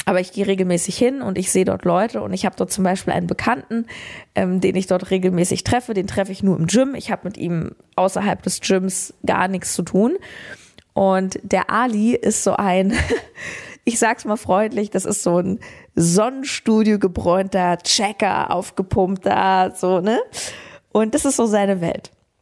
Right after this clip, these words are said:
Und mit dem unterhalte ich mich auch ganz gerne. Ähm, nur mit dem kann ich mich eigentlich nur über, darüber unterhalten, äh, welche Beinübung die beste ist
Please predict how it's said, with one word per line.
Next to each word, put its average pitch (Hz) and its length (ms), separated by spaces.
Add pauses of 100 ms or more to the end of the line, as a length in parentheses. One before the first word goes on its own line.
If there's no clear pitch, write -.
(640)
Und 214 540 (160)
mit 220 200
dem 277 140
unterhalte 262 400
ich - 100
mich 190 200
auch - 260 (100)
ganz 190 320
gerne. 185 540 (140)
Ähm, 190 580 (340)
nur 208 200
mit 208 140
dem 220 140
kann 240 220
ich 226 160
mich 196 300
eigentlich 190 300
nur 196 340
über, 202 340 (160)
darüber 196 380
unterhalten, 180 800
äh, 170 320
welche 190 540
Beinübung 214 640
die 214 100
beste 208 360
ist 214 360